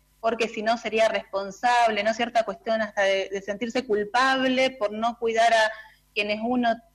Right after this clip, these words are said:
quisiera, digo, todo eso repercute también en lo emocional, eh, y con eso se anda.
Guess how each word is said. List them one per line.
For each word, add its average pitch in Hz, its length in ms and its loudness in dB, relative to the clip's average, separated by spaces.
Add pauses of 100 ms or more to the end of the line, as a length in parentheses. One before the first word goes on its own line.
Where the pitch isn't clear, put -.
quisiera, 247 680 0
digo, 214 200 2
todo 262 220 2
eso 285 280 0
repercute 220 640 -2
también 214 320 -2
en 208 160 -2
lo 196 60 -2
emocional, 208 760 -2 (580)
eh, 190 300 -2
y 202 100 -4
con 208 220 0
eso 277 240 0
se 285 180 0
anda. 196 640 0